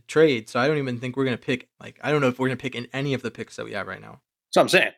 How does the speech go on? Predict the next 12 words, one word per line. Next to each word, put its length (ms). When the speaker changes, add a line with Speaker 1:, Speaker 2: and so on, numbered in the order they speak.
Speaker 2:
It's 200
like, 260
the 160
dude 300
is 400
what 380
I 260
wanna 300
be 480
when 200
I'm 220
a, 300